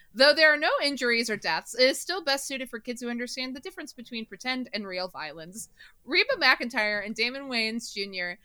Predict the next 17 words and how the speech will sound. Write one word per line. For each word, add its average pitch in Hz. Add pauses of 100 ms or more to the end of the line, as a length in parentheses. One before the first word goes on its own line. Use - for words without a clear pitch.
(140)
provide 254
the 254
voices 302
for -
guest 277
characters, 185
with 190
McEntire 254
singing 214
one 302
of 226
four 262
original 226
songs 190
that 180
accompany 208
an 180